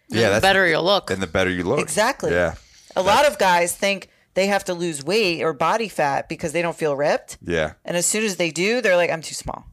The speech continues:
Speaker 1: That's exactly what happened to me. Like, I got down to
Speaker 3: Mm-hmm.
Speaker 1: one eighty-nine. Yeah, sure, I was lean, but I didn't have the mus-, the, the muscular build that I
Speaker 2: You were
Speaker 1: wanted.
Speaker 2: very small.
Speaker 1: Yeah.
Speaker 2: You were shredded, but you were very small.
Speaker 1: Yeah.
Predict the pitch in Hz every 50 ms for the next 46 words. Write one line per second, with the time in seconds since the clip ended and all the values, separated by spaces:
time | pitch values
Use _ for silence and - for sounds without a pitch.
0 | _ _ - 156 143 - _ _ - 92 104 104 - - - 107 95 110 104 107
1 | - 120 120 117 117 131 117 - 127 113 117 123 156 175 143 95 82 82 82 87
2 | 87 95 95 95 - 101 98 95 90 90 95 98 98 98 98 95 90 92 101 123
3 | 127 104 90 110 135 151 110 - - - 113 98 90 87 - 82 82 101 135 151
4 | 135 92 87 87 87 87 107 104 87 92 98 95 90 90 85 82 85 85 95 -
5 | - - - _ - 82 90 82 - _ _ - 90 80 82 82 82 87 - -
6 | - - 87 85 80 82 - 92 107 135 139 - 85 - - - 196 185 190 190
7 | 190 185 190 185 175 170 170 - - 170 165 175 160 165 165 - - 95 113 -
8 | - - _ _ - - 180 175 - - - 226 214 202 175 165 170 170 170 -
9 | - 165 160 160 160 160 165 175 165 165 160 160 - - - 165 160 160 170 -
10 | 87 73